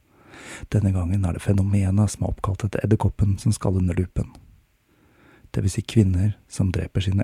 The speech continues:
ekte menn, og da gjerne flere menn på rekke og rad. I motsetning til hva jeg pleier å lage,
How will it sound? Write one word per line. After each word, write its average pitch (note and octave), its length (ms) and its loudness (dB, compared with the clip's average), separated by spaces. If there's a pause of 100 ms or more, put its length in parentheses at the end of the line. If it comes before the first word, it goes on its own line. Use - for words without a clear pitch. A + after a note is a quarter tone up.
ekte - 240 -6
menn, G2+ 240 -2 (840)
og G2 80 0
da G2 120 4
gjerne F2 280 0
flere F#2 400 -2
menn F#2+ 300 0 (300)
på - 120 0
rekke - 380 -6 (260)
og G2+ 180 2
rad. F2 320 -6 (2000)
I - 80 0
motsetning G2 640 4
til F2+ 140 0
hva D#2+ 100 0
jeg E2 140 -4
pleier F#2 260 2
å F#2+ 60 0
lage, F#2+ 320 4